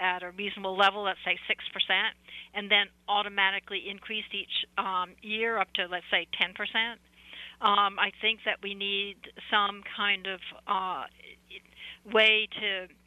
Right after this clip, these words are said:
transform that, uh, pile of money into an income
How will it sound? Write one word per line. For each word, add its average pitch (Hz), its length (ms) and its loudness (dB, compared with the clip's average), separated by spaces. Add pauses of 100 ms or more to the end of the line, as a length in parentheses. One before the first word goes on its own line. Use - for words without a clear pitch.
(320)
transform 214 1300 -2
that, 190 340 2 (540)
uh, 190 260 2 (220)
pile 214 280 6
of 202 140 -10
money 202 460 -2
into 196 260 -8
an 175 120 -4
income 233 420 -2